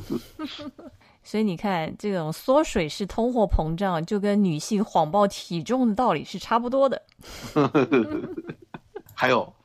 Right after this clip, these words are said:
Speaker 1: 女性谎报年龄。<laughs>
Speaker 2: 所以你看，我们体重呢就喜欢减几磅，年龄呢就喜欢减几岁。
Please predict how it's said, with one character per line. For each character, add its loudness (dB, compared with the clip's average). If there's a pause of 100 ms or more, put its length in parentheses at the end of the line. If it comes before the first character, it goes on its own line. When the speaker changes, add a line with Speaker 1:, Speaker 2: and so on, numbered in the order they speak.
(180)
Speaker 1:
女 -4
性 -4
谎 -4
报 0
年 2
龄。 0 (1160)
<laughs> -4 (100)
Speaker 2:
所 -2
以 2
你 2
看， 4
我 4
们 2
体 -2
重 2
呢 2
就 2
喜 -6
欢 -2 (160)
减 2
几 2
磅， 0 (240)
年 6
龄 6
呢 6
就 4
喜 0
欢 2
减 2
几 0
岁。 -4